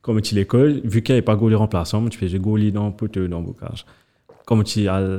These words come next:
l'école de foot, moi, je ne disais personne mon goalie. Moi, je disais tout le monde attaquant. <laughs> Là, comme tu faisais, moi, tu faisais attaquant. Mais Hazoula, il n'y avait pas, il n'y avait pas chose. Il n'y avait pas, on jouait contre l'équipe féminine, euh,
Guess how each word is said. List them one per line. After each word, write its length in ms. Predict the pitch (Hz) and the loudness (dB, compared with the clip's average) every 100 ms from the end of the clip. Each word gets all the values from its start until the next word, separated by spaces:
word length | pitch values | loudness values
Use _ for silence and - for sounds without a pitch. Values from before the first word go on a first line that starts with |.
| - | -6
l'école 260 | - 104 101 | -6 0 2
de 60 | 95 | 2
foot, 220 | - 127 | 0 0
moi, 200 | 113 110 | 2 2
je 40 | |
ne 60 | 117 | 2
disais 100 | 131 | 0
personne 300 | 104 87 101 | 0 0 -2
mon 100 | 95 | -2
goalie. 280 | 87 82 87 | -2 -6 -8
Moi, 120 | 92 92 | -8 -6
je 60 | |
disais 180 | 90 104 | -4 -4
tout 160 | - 110 | -2 0
le 60 | |
monde 80 | 113 | 2
attaquant. 400 | - 113 - 113 | 2 0 0 0
<laughs> 1900 | 107 147 147 185 180 202 208 196 - - - 311 277 302 - - - - - | 4 4 6 4 6 4 6 4 4 2 4 6 6 4 0 -6 -14 -4 0
Là, 120 | 110 | 2
comme 180 | 139 135 | 4 4
tu 80 | 127 | 4
faisais, 200 | 123 117 | 4 6
moi, 120 | 123 127 | 4 4
tu 120 | 123 | 4
faisais 100 | 117 | 4
attaquant. 380 | 117 123 113 104 | 4 2 0 0
Mais 120 | 101 | 2
Hazoula, 440 | 110 101 104 123 - - | 2 4 4 4 0 -8
il 40 | 117 | 0
n'y 60 | |
avait 100 | 107 | 0
pas, 440 | 101 107 110 110 113 - | 2 2 4 4 2 -2
il 40 | |
n'y 60 | 113 | 0
avait 120 | 101 | 2
pas 160 | - 110 | 2 0
chose. 400 | - 98 95 - | 0 -2 -4 -8
Il 60 | - | -6
n'y 40 | |
avait 80 | 95 | -4
pas, 260 | - 101 104 | -4 -4 0
on 140 | 123 104 | 2 4
jouait 120 | 107 | 2
contre 220 | 110 104 | 0 0
l'équipe 240 | 98 95 | -2 -2
féminine, 580 | - 101 101 98 101 101 | -2 2 2 2 0 -2
euh, 60 | - | -6